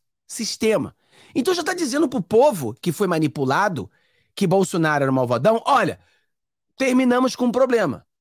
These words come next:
mas nós temos um outro problema. O problema agora é o Lula. Vamos impeachmentá-lo. Vamos parar o Lula.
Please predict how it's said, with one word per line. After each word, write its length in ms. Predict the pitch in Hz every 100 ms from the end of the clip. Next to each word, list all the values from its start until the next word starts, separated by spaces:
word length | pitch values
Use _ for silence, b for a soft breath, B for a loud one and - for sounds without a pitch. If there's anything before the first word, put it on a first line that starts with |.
| _ _ _
mas 320 | 180 190 190 175
nós 240 | 185 185
temos 340 | - 214 208 170
um 60 |
outro 260 | 220 294 -
problema. 460 | 208 160 95 - - _ _ _ _
O 60 | 160
problema 320 | 190 160 156
agora 240 | 147 151
é 40 | 196
o 20 |
Lula. 360 | 180 139 90 - -
Vamos 340 | 147 147 147
impeachmentá-lo. 640 | 156 151 147 190 107 92 - _ _ _ _ _ _
Vamos 440 | 110 107 143 143 -
parar 320 | 196 185 196
o 60 |
Lula. 260 | 220 151 95